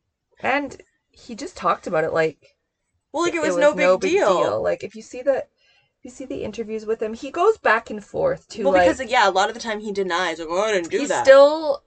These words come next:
Speaker 1: was denying, like, right up until the end. Like, one of the, one of the interviews I saw with him, he was still sticking to the Lhasa Apso piddling in the kitchen story, like
Speaker 2: Yeah, and, like, "I don't know how these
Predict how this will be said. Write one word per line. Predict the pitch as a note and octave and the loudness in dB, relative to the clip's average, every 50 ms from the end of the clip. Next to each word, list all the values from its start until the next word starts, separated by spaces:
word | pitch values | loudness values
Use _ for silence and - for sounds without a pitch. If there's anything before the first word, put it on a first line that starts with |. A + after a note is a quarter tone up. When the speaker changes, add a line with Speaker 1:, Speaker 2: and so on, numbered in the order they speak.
| _ | _
Speaker 1:
was | - G3 A3 A3 A3+ A3 | -8 -4 -4 -4 -4 -4
denying, | - A3 G3 F#3 D#3 D3+ D#3+ E3 E3+ E3 D#3+ | -8 -8 -4 -2 -2 -2 -2 -2 -4 -6 -6
like, | D#3+ E3 D#3+ - | -8 -8 -8 -6
right | - D#3 D#3+ D#3+ | -6 -4 -4 -4
up | F3+ - - | -4 -6 -8
until | F3+ F#3 - F#3+ F3+ E3 | -10 -12 -10 -10 -8 -8
the | - - - | -8 -8 -6
end. | - D3+ D#3 D#3 D#3 D#3 | -4 -4 -4 -4 -6 -8
Like, | D#3 D3+ D#3 D3 _ - | -8 -8 -8 -8 _ -10
one | - F#3 G3 A3 | -8 -6 -6 -4
of | A#3 | -2
the, | A#3+ A#3 - - _ _ _ | -2 -4 -4 -6 _ _ _
one | _ - A3 A3+ | _ -6 -4 -4
of | B3 | -4
the | C4 - | -4 -4
interviews | - G#3 G3+ A3 G3 G3+ G#3 G3 | -6 -8 -8 -10 -12 -12 -10 -6
I | F#3+ E3+ E3 | -6 -6 -6
saw | E3+ - D#3 C#3 D3+ | -4 -4 -2 -2 -2
with | E3 E3 | -2 -4
him, | - E3 D#3+ E3+ | -8 -10 -10 -10
he | E3+ E3 | -10 -8
was | D#3+ D#3+ E3 | -8 -10 -10
still | - - - E3+ E3 F3 F#3 F#3 F3+ | -12 -10 -4 -2 0 2 0 0 -2
sticking | - - G3+ F#3 - G3 G3 F#3+ | -4 -8 -12 -12 -10 -12 -12 -12
to | - G#3 | -8 -6
the | F3+ F3 | -4 -2
Lhasa | E3+ D#3+ D#3 F3 - - - - | -2 -2 -2 -4 -6 -10 -12 -8
Apso | C#3 D#3 - - - F3+ E3 - | -8 -8 -8 -10 -12 -14 -14 -14
piddling | - - F3+ E3 F#3+ F#3+ F#3 F3+ F3 F3 | -12 -10 -8 -6 -4 -2 -2 -4 -4 -6
in | E3+ | -8
the | E3+ E3 | -10 -12
kitchen | E3 - - E3+ D#3+ - - - - F3+ F#3 | -12 -8 -8 -8 -8 -8 -12 -14 -14 -14 -16
story, | - - - - C2+ C#2+ C#2+ - | -18 -16 -14 -12 -12 -12 -12 -12
like | - - - - - - _ _ _ - - | -10 -6 -4 -6 -6 -6 _ _ _ -18 -12
Speaker 2:
Yeah, | G#3+ A3+ A3+ F#3 | -6 -4 -2 -2
and, | D#3 D3+ | -2 -4
like, | D3 - | -4 -2
"I | F#3+ A#3 | -2 0
don't | B3 G3+ F3+ | 0 0 -2
know | F#3 F3+ | -2 -4
how | - - F#3+ A3 A3+ F3 D3+ D3+ D3+ D3+ D3 | -4 -4 -4 -2 0 0 0 -2 -2 -4 -6
these | C#3+ E3 D#3+ D#3+ | -10 -12 -16 -16